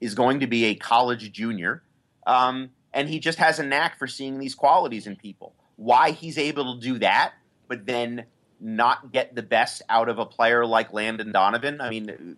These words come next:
the, the, the Twitter angst I've seen over the past few days is, what does Benny Feilhaber have to do to get a chance? Jurgen doesn't wanna work with Benny Feilhaber. So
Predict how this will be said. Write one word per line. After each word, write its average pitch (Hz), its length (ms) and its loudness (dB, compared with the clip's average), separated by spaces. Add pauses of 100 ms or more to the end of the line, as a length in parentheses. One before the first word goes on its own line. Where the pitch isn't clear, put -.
the, 107 300 2 (320)
the, 113 380 0 (260)
the 117 100 0
Twitter 156 480 4
angst 143 340 0
I've 143 220 2
seen 113 200 -10
over 107 160 -6
the 101 80 -6
past 101 360 -2
few 107 160 -10
days 107 320 -6
is, 110 120 -12
what 120 140 2
does 110 120 -4
Benny 120 280 0
Feilhaber 101 600 2
have 92 220 0
to 92 80 -20
do 95 180 -8
to 87 80 -10
get 90 160 -2
a 87 60 -6
chance? - 460 -12 (340)
Jurgen 139 300 2
doesn't 156 240 2
wanna 156 200 4
work 160 220 2
with 143 100 -6
Benny 160 220 0
Feilhaber. 147 540 0 (300)
So 113 540 2